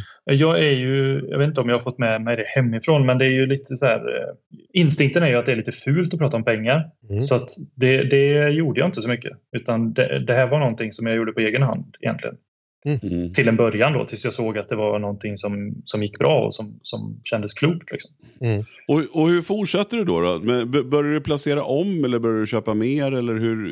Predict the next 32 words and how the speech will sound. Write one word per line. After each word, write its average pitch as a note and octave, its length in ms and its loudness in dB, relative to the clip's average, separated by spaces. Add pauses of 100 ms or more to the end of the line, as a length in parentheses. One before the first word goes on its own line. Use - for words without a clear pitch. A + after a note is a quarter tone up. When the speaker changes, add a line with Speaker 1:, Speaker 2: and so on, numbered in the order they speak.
Speaker 3:
hur, G#2 240 -8 (880)
hur C3 120 -2
gjorde D#3 280 -2
du C3 120 0
liksom? C3+ 380 -4
Speaker 1:
Nej, D#3+ 180 4
men D#3 100 2
precis. D#3+ 220 -6 (160)
Så, - 200 -2
så - 220 -2
det C#3+ 140 4
som D3 100 2
hände D#3 240 4
sen D#3 160 2
då, B2 120 0
det C3 100 0
var C#3+ 160 4
att - 180 -6
på C3 60 -6
det C3 60 2
här B2+ 60 -2
företaget C#3+ 380 0
jag D3 100 0
jobbade B2+ 260 0
på A2+ 220 -8
så, A#2 540 2
så B2 240 0
kom A#2 340 2
det A2+ 120 2 (160)
ett A2+ 120 0 (300)
nytt C3 260 2 (180)
tjänstepensionsavtal B2 1160 0